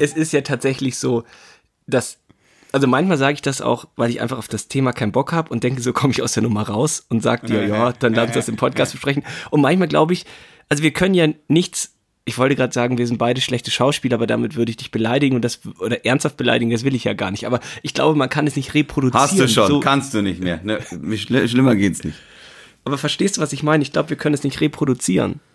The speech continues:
Speaker 2: Ja, dann, dann, dann, ich weiß es nicht, dann bin ich, dann bin ich ratlos. Dann, äh, da, dann, dann fühle ich mich jetzt eingeengt, äh,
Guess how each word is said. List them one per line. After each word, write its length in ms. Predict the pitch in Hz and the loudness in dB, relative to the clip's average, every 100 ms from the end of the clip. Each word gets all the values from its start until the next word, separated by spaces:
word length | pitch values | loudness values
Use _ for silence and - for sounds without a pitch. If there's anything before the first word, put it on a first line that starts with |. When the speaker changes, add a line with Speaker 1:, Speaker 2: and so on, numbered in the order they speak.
| _ _ _ _ _ _ 123 | _ _ _ _ _ _ 4
Speaker 2:
Ja, 340 | 139 175 101 | 6 4 2
dann, 340 | 131 131 123 | 2 2 2
dann, 400 | 131 127 127 - | 2 2 2 -2
dann, 460 | 120 120 120 120 123 - _ _ _ - - - - - - - - - - _ _ _ _ | 0 4 4 2 -6 -20 _ _ _ -20 -20 -20 -20 -20 -20 -20 -20 -20 -20 _ _ _ _
ich 200 | 143 117 | -4 2
weiß 180 | 127 135 | 2 0
es 80 | 127 | -2
nicht, 120 | 123 | -2
dann 80 | 120 | 0
bin 120 | 131 | 0
ich, 100 | 131 | 0
dann 180 | 123 117 | -2 0
bin 140 | 123 | 2
ich 100 | 120 | 4
ratlos. 440 | 98 107 98 90 - | 4 2 -2 -4 -4
Dann, 260 | 98 101 | -2 -4
äh, 240 | 95 104 110 | -4 -4 -4
da, 100 | 101 87 - 113 | -6 -8 -12 -10
dann, 260 | 104 104 | -8 -6
dann 300 | 98 98 98 98 98 - | -6 -4 -6 -10 -18 -12
fühle 160 | 113 104 | -10 -8
ich 60 | |
mich 160 | 101 95 | -10 -10
jetzt 280 | 98 - - _ _ _ - | -12 -14 -20 _ _ _ -4
eingeengt, 840 | 123 226 233 113 135 131 135 - | 0 4 4 4 2 0 -6 -2
äh, 320 | 110 110 107 | 0 2 0